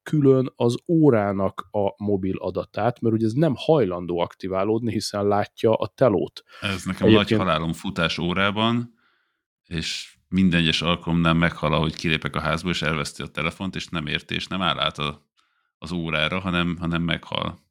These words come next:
Speaker 1: De az
Speaker 2: Gondolván,
Speaker 1: érdekes,
Speaker 2: hogy
Speaker 1: nekem
Speaker 2: van
Speaker 1: az
Speaker 2: baj.
Speaker 1: ultrán, mióta az ultra van, azóta a mobile service és a mobile data, ezt a két dolgot lehet ott fönnbe pipálni, ez mind a kettő full aktív,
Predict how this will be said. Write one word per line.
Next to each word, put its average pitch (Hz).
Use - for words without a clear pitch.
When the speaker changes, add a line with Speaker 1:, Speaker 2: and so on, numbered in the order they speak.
Speaker 1:
De 135
az 180
Speaker 2:
Gondolván, 320
Speaker 1:
érdekes, -
Speaker 2:
hogy -
Speaker 1:
nekem -
Speaker 2:
van -
Speaker 1:
az -
Speaker 2:
baj. 85
Speaker 1:
ultrán, 147
mióta 135
az 104
ultra 101
van, 127
azóta 104
a -
mobile 107
service 117
és -
a 101
mobile 101
data, 104
ezt -
a -
két 92
dolgot 92
lehet -
ott 98
fönnbe 95
pipálni, 139
ez 107
mind 143
a 104
kettő -
full 113
aktív, 131